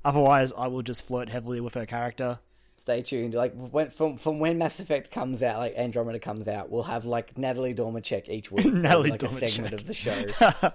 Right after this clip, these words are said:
Speaker 1: <laughs> Until,
Speaker 2: Like, check
Speaker 1: until it ends abruptly when the game's like, "No, you can't romance her."
Speaker 2: Yep,
Speaker 1: She,
Speaker 2: yep.
Speaker 1: just stop. She, she has things for, a thing for the Krogan. I'll be like, "Oh, okay."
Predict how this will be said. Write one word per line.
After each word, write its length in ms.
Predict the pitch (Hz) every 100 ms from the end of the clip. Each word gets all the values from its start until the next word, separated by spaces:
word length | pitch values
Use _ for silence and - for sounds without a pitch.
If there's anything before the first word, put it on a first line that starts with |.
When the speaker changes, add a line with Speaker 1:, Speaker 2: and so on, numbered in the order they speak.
| - 220
Speaker 1:
<laughs> 240 | 208 -
Until, 300 | 147 160 160
Speaker 2:
Like, 80 | 151
check 100 | 175
Speaker 1:
until 260 | 147 170 151
it 80 | 143
ends 200 | 143 143
abruptly 500 | 127 135 - 135 123
when 180 | 120 123
the 80 | 123
game's 260 | 127 123
like, 160 | 123 -
"No, 280 | 127 127 127
you 180 | 113
can't 280 | 113 135 139
romance 380 | 131 113 113 113
her." 240 | 113 113 113 - -
Speaker 2:
Yep, 360 | 160 165 - - -
Speaker 1:
She, 160 | - 143
Speaker 2:
yep. 400 | - - - -
Speaker 1:
just 180 | 127
stop. 340 | - 131 - -
She, 160 | - -
she 160 | - 147
has 120 | 139 143
things 260 | 156 147
for, 180 | 139 135 131
a 60 |
thing 200 | - 135
for 80 | 123
the 80 | 120
Krogan. 400 | - 117 107 101
I'll 80 | 113
be 80 |
like, 240 | 113 113 - 123
"Oh, 300 | 123 117 107 _ 113
okay." 360 | - 101 98